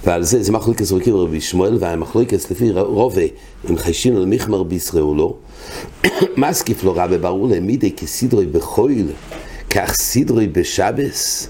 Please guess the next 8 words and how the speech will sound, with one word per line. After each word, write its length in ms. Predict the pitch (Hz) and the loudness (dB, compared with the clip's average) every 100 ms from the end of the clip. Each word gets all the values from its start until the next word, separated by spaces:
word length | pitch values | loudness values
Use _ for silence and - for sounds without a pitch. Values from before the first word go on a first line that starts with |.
| - - - - - - - - - - | -14 -20 -20 -18 -14 -12 -14 -16 -16 -8
האם 240 | - 113 165 | 0 2 2
כתוב 360 | 143 - 151 | 0 2 0
כסדרי 460 | - 98 - 151 135 | 2 -2 0 2 2
בכל 340 | 92 - 127 | 0 2 2
דלמא, 360 | 117 110 131 107 | 4 2 2 0
כך 220 | - 85 | -2 -6
סדרי 320 | - 120 120 | -2 0 2
בשבס? 720 | 87 82 98 123 131 98 - | 2 0 0 0 -2 -2 -8